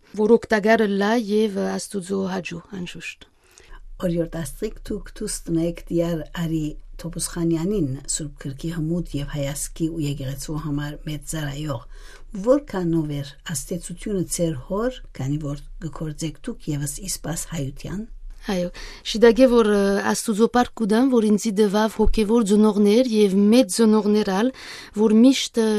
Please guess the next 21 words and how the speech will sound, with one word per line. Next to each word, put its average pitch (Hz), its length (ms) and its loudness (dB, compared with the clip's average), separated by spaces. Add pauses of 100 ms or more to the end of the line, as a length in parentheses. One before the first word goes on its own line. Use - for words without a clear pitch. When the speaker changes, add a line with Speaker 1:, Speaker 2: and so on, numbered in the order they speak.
(160)
Speaker 1:
ինձի 220 320 2
խոսեցան 226 560 2
Աստուծո 208 400 0
մասին 233 480 2
և 240 220 4 (320)
բզդիգուց, 226 640 2
ը, - 520 -4 (400)
սորվեցուցին, 226 920 2
թե 214 200 2 (120)
Աստված 226 420 -4
գոյություն 233 540 4
ունի, 247 240 10
ը, - 560 -2
թե 208 200 0
Սուրբ - 280 -2
Գիրքը 226 340 2 (140)
ճշմարտությունն 208 960 2
է 214 140 4
և 214 340 2 (160)
գարևոր 202 560 2
է, 190 80 4